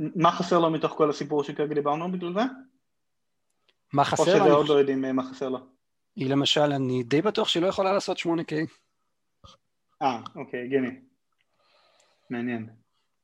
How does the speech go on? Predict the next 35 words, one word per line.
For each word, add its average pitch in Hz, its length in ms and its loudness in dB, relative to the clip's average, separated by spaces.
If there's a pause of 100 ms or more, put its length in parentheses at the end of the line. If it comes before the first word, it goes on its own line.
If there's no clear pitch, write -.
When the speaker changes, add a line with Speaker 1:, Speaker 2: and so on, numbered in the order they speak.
(760)
Speaker 2:
אז, 120 280 -2
אה, 123 60 -2
יש 147 380 0
את 117 140 -6
זה. 208 380 2 (680)
אמ, 127 760 -2 (280)
עוד 185 280 2
דבר, 180 300 4
אני 170 100 2
יודע 170 140 2
שבטלוויזיות 160 640 -2
של 135 300 -2
סמסונג, 156 840 2
אז 120 380 -4
כ-, - 300 -6 (140)
אז, 131 320 -2
אה, 120 480 -2
גם 202 180 2
בטלוויזיות 190 540 0
הכי 175 300 -4
יקרות 202 480 0
שלהם, 135 380 0 (580)
לא 123 320 0
כל 214 160 2
הפורטים 165 640 2
הם 131 120 -2
אייץ' 160 200 0
די 147 100 0
אם 151 80 0
איי 160 120 2
שתיים 139 280 -2
אחד, 147 340 0
יש 131 160 -10
לכם, 123 380 -6
אה, 120 360 -4